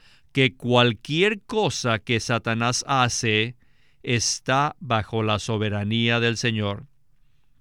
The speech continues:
Esa persecución realmente produjo un buen clima para la propagación del Evangelio.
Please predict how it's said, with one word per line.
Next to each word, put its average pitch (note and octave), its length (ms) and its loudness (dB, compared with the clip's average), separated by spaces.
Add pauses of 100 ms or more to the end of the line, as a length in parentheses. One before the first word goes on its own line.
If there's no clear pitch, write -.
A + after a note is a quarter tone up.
(300)
Esa A2+ 300 -2
persecución D3 800 0
realmente B2+ 760 2 (360)
produjo D#3+ 640 2
un D#3 320 -2
buen F#3+ 280 2
clima F3 580 0
para A2+ 220 0
la A2+ 120 2
propagación A#2 800 0
del A#2+ 140 4
Evangelio. A2+ 720 0